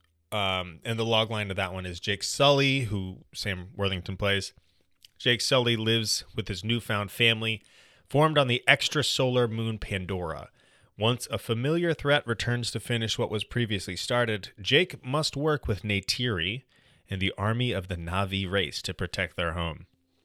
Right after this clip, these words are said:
I watched a clip of this, an extended clip of this last night, um, and it's just beautiful. Like, if nothing else, this movie just looks incredible.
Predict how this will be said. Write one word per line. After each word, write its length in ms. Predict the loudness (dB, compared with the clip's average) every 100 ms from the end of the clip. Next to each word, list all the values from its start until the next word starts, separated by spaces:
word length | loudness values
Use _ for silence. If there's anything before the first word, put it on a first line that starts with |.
| _ _ _ _ _ _ _ _ _ _ _ -2
I 80 | 6
watched 400 | 8 8 4 0
a 600 | 4 6 6 4 2 0 -6 _ _ _ -4
clip 320 | 4 4 4
of 160 | 0 2
this, 560 | 4 4 2 -2 -4 -6
an 120 | -4
extended 500 | -2 0 0 0 -2
clip 240 | -2 -2
of 140 | -2 -4
this 240 | -4 -2
last 260 | -2 -2 -2
night, 340 | -2 -2 -4 _ _ _ _ _ -6
um, 400 | -2 0 0 -2 2
and 180 | 4 4
it's 140 | 4
just 260 | 4 2 2
beautiful. 580 | 2 2 -2 -6 -10 -14 _ _ _ 0
Like, 140 | 4
if 160 | 4 4
nothing 340 | 2 2 2
else, 440 | 2 2 0 -4 -4
this 180 | -4 -2
movie 360 | 0 2 2 0
just 280 | -2 -2
looks 540 | 0 2 2 2 -4 -2
incredible. 760 | -2 -2 0 0 0 -4 -8